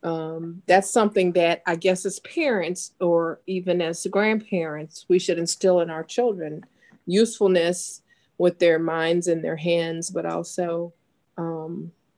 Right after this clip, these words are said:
remember the poor and the needy and also get rid of that pride. And then down in the next paragraph, what does she say children should be,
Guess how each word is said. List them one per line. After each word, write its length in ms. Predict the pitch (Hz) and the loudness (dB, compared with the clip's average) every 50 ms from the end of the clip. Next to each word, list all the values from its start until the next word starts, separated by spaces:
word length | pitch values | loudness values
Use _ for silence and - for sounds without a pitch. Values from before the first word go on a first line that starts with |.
| _ _ _ _ _ _ _ _ _ _ | _ _ _ _ _ _ _ _ _ _
remember 420 | - 185 185 196 208 240 254 233 208 | 2 4 6 8 8 8 8 6 4
the 100 | 185 - | 2 0
poor 260 | - - 208 196 185 | -2 -2 -2 0 0
and 100 | 170 165 | 0 -2
the 60 | 151 | -4
needy 460 | 160 170 180 190 190 165 160 156 165 | -6 -4 -2 -2 -2 -2 -4 -8 -10
and 100 | 165 160 160 | -8 -8 -8
also 480 | 165 165 165 165 - - 170 165 160 | -8 -10 -10 -10 -8 -6 -4 -4 -4
get 220 | 160 - 180 - 175 | -4 -6 -8 -6 -4
rid 140 | 170 180 185 | -4 -4 -4
of 40 | 180 | -4
that 180 | - - - _ | -6 -6 -8 _
pride. 480 | - 190 208 208 196 180 170 170 180 - _ _ _ _ _ _ _ _ _ _ _ _ _ _ _ _ _ _ _ _ - | -8 -8 -6 -6 -6 -8 -8 -10 -14 -20 _ _ _ _ _ _ _ _ _ _ _ _ _ _ _ _ _ _ _ _ 2
And 180 | 202 214 220 240 | 4 6 6 6
then 80 | 269 269 | 6 6
down 160 | 285 311 392 | 6 4 6
in 40 | 403 | 6
the 60 | 302 254 | 6 6
next 360 | 240 240 254 269 262 - - | 6 4 4 2 0 -6 -6
paragraph, 600 | - 240 220 202 180 180 175 175 170 165 165 180 - | -2 0 2 2 2 2 0 -2 -2 -2 -2 0 0
what 100 | 247 285 | 2 2
does 120 | 349 294 | 2 0
she 140 | - - 247 | -2 -4 -4
say 280 | 240 - - 196 175 175 | -2 0 0 2 2 0
children 480 | 175 - - 208 202 185 175 165 165 165 | -2 -2 0 2 2 2 0 -4 -6 -8
should 380 | - - - 180 165 - _ _ | -10 -6 -4 -4 -4 -4 _ _
be, 280 | 185 165 165 165 165 | -2 -2 -2 -4 -8